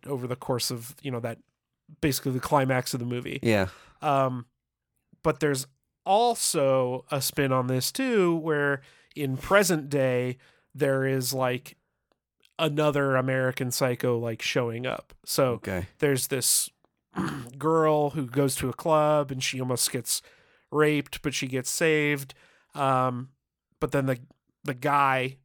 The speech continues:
Speaker 1: who was assaulting her, uh, gets stabbed in an alley,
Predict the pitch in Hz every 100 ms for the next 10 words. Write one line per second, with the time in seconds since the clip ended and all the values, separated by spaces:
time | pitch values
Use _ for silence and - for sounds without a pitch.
0 | _ _ _ _ - 143 135 131 127 -
1 | _ 147 131 127 208 208 165 143 143 135
2 | 135 _ _ _ - 139 127 127 135 127
3 | - - 151 147 139 135 127 135 143 135
4 | 123 120